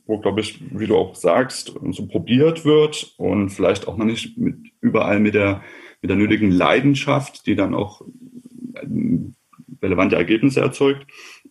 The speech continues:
Ähm, aber die Unternehmen müssen sich natürlich dahingehend vorbereiten, dass sie die Daten, was du ja auch angesprochen hast, ihre Daten in den Griff kriegen und, und diese Modelle entwickeln, weil wenn der Damm einmal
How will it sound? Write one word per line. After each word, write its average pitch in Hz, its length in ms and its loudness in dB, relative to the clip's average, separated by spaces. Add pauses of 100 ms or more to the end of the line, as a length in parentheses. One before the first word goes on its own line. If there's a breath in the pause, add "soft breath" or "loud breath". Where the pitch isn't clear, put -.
(800)
Ähm, 101 520 4
aber 95 120 0
die 92 80 0
Unternehmen 98 340 4
müssen 113 180 0
sich 104 80 -2
natürlich 101 540 -2
dahingehend 98 560 0
vorbereiten, 104 460 2
dass 101 80 -6
sie 92 120 -4
die 87 40 -4
Daten, 87 360 2
was 107 100 -4
du 101 80 0
ja 85 60 0
auch - 100 -6
angesprochen 107 460 0
hast, - 360 -4 (360)
ihre - 340 -4
Daten - 320 0
in 110 80 0
den 107 100 0
Griff - 280 -2
kriegen 120 420 0 (400 loud breath)
und, 98 180 -2
und 101 140 0
diese 104 160 2
Modelle 101 420 4
entwickeln, 127 680 2
weil 101 360 2
wenn 98 160 2
der 95 100 4
Damm 90 260 2
einmal 85 340 0